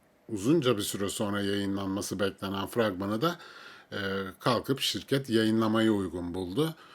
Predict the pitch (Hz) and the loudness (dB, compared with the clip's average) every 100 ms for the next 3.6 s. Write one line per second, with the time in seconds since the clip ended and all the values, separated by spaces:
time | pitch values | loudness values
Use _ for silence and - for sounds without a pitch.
0 | - _ - 98 110 95 87 - 95 92 | -20 _ -6 -2 0 -2 -4 -4 -2 0
1 | 90 120 90 104 101 92 82 - 87 85 | 0 -2 0 0 0 -4 -6 -6 -6 -6
2 | 95 127 - 101 95 90 92 85 92 98 | -4 -6 -6 -6 -4 -4 -4 -4 -2 -2
3 | 92 95 90 85 110 127 | -2 -2 -2 -2 -2 -2